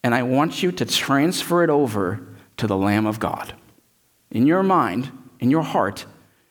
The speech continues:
I want you to tell him what you've done, and I want you to let the guilt of that go on to Jesus Christ.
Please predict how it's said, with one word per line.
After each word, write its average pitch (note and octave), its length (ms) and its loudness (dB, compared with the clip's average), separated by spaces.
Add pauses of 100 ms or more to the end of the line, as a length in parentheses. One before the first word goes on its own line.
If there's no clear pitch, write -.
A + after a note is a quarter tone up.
(140)
I A2+ 60 -4
want C3 160 0
you C3+ 60 0
to A#2+ 100 -4
tell D#3+ 260 -2
him F#3 80 -2
what F3+ 160 -4
you've F3 140 0
done, F#2+ 500 -4 (680)
and A2+ 100 0
I A2+ 60 2
want B2+ 180 0
you C3+ 60 2
to A#2+ 80 0
let C3 420 0
the C#3+ 200 -4
guilt C#3 520 -2
of G#2 140 -4
that - 340 -6 (400)
go - 240 -6
on G2+ 280 0
to G#2+ 120 -2
Jesus G2+ 400 -4
Christ. - 460 -10